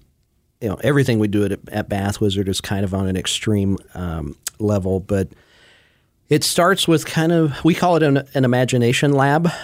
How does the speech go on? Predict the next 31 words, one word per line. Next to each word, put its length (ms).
Um, 540
that's, 480
that's 200
just 260
the 60
people 560
at 200
the 80
top 420
who 220
are 260
like, 320
"Why 360
do 160
they 160
do 320
it 160
the 80
way 160
they 180
do 220
it, 140
and 160
why 160
has 160
it 100
been 200
done 200
that 160
way 140
forever?" 440